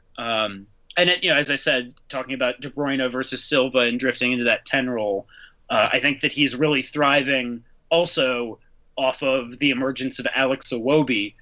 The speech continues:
who is similarly a player who, yeah, he plays wide, but he's willing, if not even eager,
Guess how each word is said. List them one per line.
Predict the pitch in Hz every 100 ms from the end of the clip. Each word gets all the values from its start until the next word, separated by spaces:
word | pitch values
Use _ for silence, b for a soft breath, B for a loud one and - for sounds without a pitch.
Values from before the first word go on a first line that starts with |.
| - _
who | 151 143 131
is | 120 127 - -
similarly | - 180 151 139 135 131 131
a | 127
player | - 143 131 131 -
who, | 143 139 127 120 _ - -
yeah, | 147
he | 123 156
plays | 160 156 127
wide, | 151 156 143 131 123
but | 131 -
he's | - 135 127 123
willing, | 139 123 165 160 156 139
if | -
not | 143 135
even | 131 113 113
eager, | 170 160 143 123 110